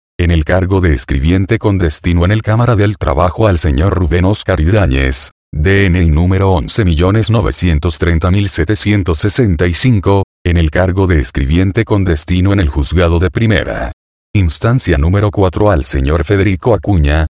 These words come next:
D N I número cuatro millones novecientos ochenta y cinco mil doscientos sesenta y seis, en el cargo de escribiente con destino en el juzgado de primera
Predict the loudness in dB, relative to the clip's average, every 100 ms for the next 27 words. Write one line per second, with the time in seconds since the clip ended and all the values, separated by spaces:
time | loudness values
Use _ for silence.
0 | -10 -2 0 2 2 2 2 2 2 0
1 | 0 -2 0 0 0 2 2 2 0 0
2 | 0 -2 0 0 0 -2 -2 -2 0 0
3 | 0 0 -2 0 0 0 0 0 -2 0
4 | 0 0 -2 -2 0 0 0 0 0 0
5 | 0 -4 -6 -8 -10 _ -2 0 0 0
6 | -2 0 2 2 0 -2 0 0 0 -2
7 | 0 0 0 -2 0 0 0 0 0 -2
8 | -2 0 2 2 0 0 0 0 -2 -6
9 | -8